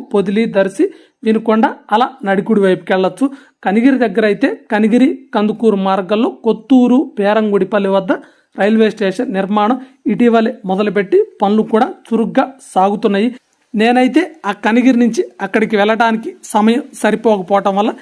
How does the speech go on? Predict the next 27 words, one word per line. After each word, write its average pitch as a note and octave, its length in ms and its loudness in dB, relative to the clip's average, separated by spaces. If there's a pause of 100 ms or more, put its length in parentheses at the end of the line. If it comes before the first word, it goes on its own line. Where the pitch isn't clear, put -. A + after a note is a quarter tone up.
(320)
ఇక్కడి A#3+ 260 0
నుంచే A3+ 220 0 (200)
నేను G#3 220 0
ఈ - 100 -2
వీడియోని A3 360 4 (180)
షూట్ A3+ 280 -2
చేయడం G3 300 0
జరిగింది. G3 300 -2 (380)
మరొక A3 320 2
వీడియోలో A#3+ 340 4 (220)
ఆ - 20 -4 (120)
కనిగిరి A3+ 360 2 (120)
రైల్వే G#3 300 2
స్టేషన్కి F#3+ 460 -4
సంబంధించిన G3 500 0 (420)
పనుల A3 260 4
వివరాలను G#3 380 2 (140)
మీకు G3+ 220 -2
అందించే G#3 340 2 (160)
ప్రయత్నం G3 420 -2
చేస్తాను. F#3+ 440 0 (400)
ఇప్పుడు C#4 200 2 (160)
మనం G#3+ 260 2
ఉన్నాం A#3+ 280 0
కదా, B3 140 2 (320)
ఇక్కడే C#4+ 280 0 (320)
గార్లపేట G#3 460 2